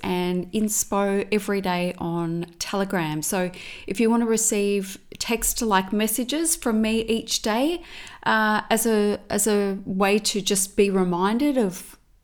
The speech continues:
you know, it's how important it is to, to, to do the needle moving stuff in your coaching business, then make sure that you come join me over there. I'm excited.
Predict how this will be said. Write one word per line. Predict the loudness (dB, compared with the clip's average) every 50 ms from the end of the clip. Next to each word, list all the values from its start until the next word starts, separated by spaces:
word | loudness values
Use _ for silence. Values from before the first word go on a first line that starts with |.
| _ -12
you | -8 -6 -4
know, | -4 -2 -4 -4 -6 -8 -10 -14
it's | -14 -14 -16 -16
how | -10 -4 -2 0
important | 0 -2 -2 -4 -4 -2 0 0
it | 2 2
is | 2 2 0 0
to, | -2 -2 -2 -2 -2 -4 -8 -18 -20 -18 -18 -18 -20 -20 -14 -8 -4
to, | -2 0 0 -2 -4 -8 -10 -4
to | -2 0 2
do | 4 4 4
the | 4 4
needle | 2 2 4 4 4 4 4 4 4
moving | 2 2 2 2 2 2 0 0
stuff | 0 -2 -2 -2 -2 -2
in | -2
your | -2 -2
coaching | -2 -2 -2 -2 0 -2 -2 0
business, | 0 0 0 0 0 -2 -2 -2
then | -2 -2 -2 0
make | 0 -2 -2 -4
sure | -6 -4 -4 -4
that | -2 -4 -4 -4
you | -4 -4 -4 -4 -6 -8
come | -8 -8 -6 -6 -4
join | -4 -2 0 0 0
me | 0 -2 -2
over | -2 -2 -2 -2
there. | -2 -2 -2 -2 -2 -4 -4 -4 -4
I'm | -4 -4
excited. | -4 -4 -2 0 0 2 2 0 0 -2 -4